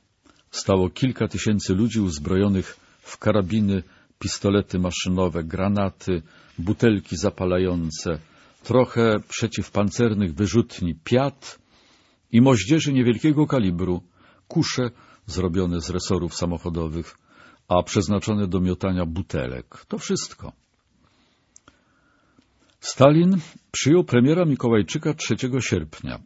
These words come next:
Znowu pokazał się zachodnim sojusznikom jako polityk nastawiony na ugodę, nie odmawiający negocjacji z przedstawicielami rządu, z którym rok wcześniej kazał zerwać stosunki dyplomatyczne. Ale już wiedział, że polski premier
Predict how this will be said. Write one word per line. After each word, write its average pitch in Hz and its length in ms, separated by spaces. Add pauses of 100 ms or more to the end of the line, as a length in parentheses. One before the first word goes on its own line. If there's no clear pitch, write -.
(720)
Znowu 101 380
pokazał 98 440
się 92 140
zachodnim 95 440
sojusznikom 104 680 (520)
jako 92 280
polityk 104 580
nastawiony 95 560
na 95 120
ugodę, 90 640 (720)
nie 90 140
odmawiający 101 760
negocjacji 87 880 (280)
z - 120
przedstawicielami 90 840
rządu, 98 540 (280)
z - 140
którym 123 280
rok 113 220
wcześniej 135 460
kazał 110 320
zerwać 90 400
stosunki 92 540
dyplomatyczne. 80 840 (760)
Ale 220 180
już 160 200
wiedział, 98 320
że 85 120
polski - 360
premier 98 460